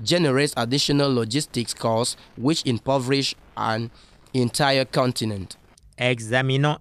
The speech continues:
Speaker 2: un peu plus cette question de raffineries qui ne peuvent traiter le brut localement produit dans le pays africain. Ces raffineries privent le pays producteur de toute velléité d'indépendance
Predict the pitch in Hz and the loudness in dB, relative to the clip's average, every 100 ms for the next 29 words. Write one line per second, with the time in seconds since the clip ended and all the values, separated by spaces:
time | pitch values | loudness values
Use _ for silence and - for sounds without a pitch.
0 | - 120 110 135 - 123 127 127 - 120 | -6 -4 -2 -4 -2 -6 -4 -6 -4 -4
1 | - 101 - 117 104 95 95 - 98 98 | -4 -6 -4 -6 -4 -2 -4 -6 -8 -6
2 | 98 98 - 135 117 - 131 131 - 110 | -6 -6 -2 0 0 0 2 2 0 -4
3 | 104 - 120 107 90 101 127 - - _ | -4 -2 0 0 -2 -4 -6 -8 -20 _
4 | _ _ - 87 113 - 117 117 120 131 | _ _ -10 -2 -2 2 0 0 0 -2
5 | 120 110 110 117 110 113 113 101 110 104 | -2 -4 -2 -4 -4 -2 -2 -2 -4 -4
6 | 113 - 87 - 98 - 87 78 _ _ | -6 -8 -12 -12 -14 -14 -18 -18 _ _
7 | _ _ _ - 117 123 123 - 123 127 | _ _ _ -2 0 2 0 0 0 2
8 | 127 147 - 127 135 127 123 113 117 117 | 2 0 -2 -2 0 2 2 0 0 -4
9 | 123 107 104 107 - 117 107 98 - 123 | -2 -4 -2 -4 -4 -4 -2 -4 -6 -4
10 | 120 104 104 104 104 - 117 110 107 98 | -2 0 -2 -2 -4 -4 -2 -2 -4 -4
11 | 98 95 95 101 117 135 - | -4 -6 -4 -2 -2 -2 -2